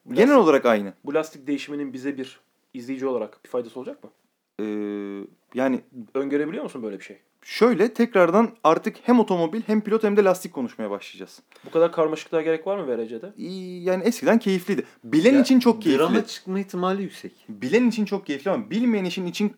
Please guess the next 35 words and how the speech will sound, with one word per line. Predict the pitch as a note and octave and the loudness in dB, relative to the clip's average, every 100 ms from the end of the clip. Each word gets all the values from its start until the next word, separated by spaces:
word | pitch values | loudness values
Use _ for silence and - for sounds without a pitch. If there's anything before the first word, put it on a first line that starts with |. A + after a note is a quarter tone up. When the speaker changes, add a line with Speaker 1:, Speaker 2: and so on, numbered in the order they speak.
| - | -10
Speaker 2:
bilmeyen | G#2 A#2 C#3 A3 A#3 G3+ D#3+ | -10 -8 0 4 6 4 0
için | - B2 - D#3 - | -6 -10 -8 -10 -10
işin | C#3+ - A3 | -10 -4 -2
karmaşıklaşıyor | F#3+ E3+ F3+ F3 F3+ F#3 G3 G#3+ | 0 0 0 -6 -8 -8 -4 -4
olması | D#3+ C3 B2+ B3 | -2 -4 -6 -4
biraz | G3+ - | -4 -4
kötü | F#3 - | -10 -6
tabii | B2+ G2+ | -6 -6
ki. | _ _ _ _ _ _ | _ _ _ _ _ _
Speaker 1:
Anladım. | - E3 C#3+ B2+ | -14 -12 -12 -12
Bakalım | D#3 F#3 C3 | -12 -12 -8
yani | C3 C3+ B2+ _ - - B2 B2+ | -6 -6 -8 _ -20 -20 -12 -2
V | D#3 | 2
R | F#3 | 4
C'de | F3 F#3 F#3+ | 2 4 6
lastik, | D#3+ D#3 - F3 - _ _ _ _ - | 6 4 -2 -14 -16 _ _ _ _ -10
e, | B2 B2+ B2 - _ _ | -4 -4 -6 -10 _ _
farklı | - D#3 C#3+ F#3 | -4 -4 -2 -2
lastik | E3+ F3 F3 | -2 -4 -2
markası, | E3 E3 E3+ - F#3+ - | -2 0 -6 -4 -4 -6
ne | - A3 | -14 -6
bileyim | D3+ C#3 | -4 -2
ben | D#3 | -4
çok | E3+ E3 | -6 -8
da | |
fazla, | D#3+ D#3+ D#3 D3+ - | -2 -2 -2 -8 -10
ben | C3 E3 | -6 -6
kendi | E3 D3+ C#3+ | -2 0 0
adıma | A2 F2 - _ | 0 -4 -14 _
çok | - | -16
da | D3 | -10
fazla | C#3 C3 | -8 -6
gerekli | C3+ C3 C3 | -4 -4 -6
olduğunu | A#2+ E3 | -10 -10
düşünmüyorum. | D#3 D#3 B2 A#2+ F3 | -10 -10 -6 -6 -8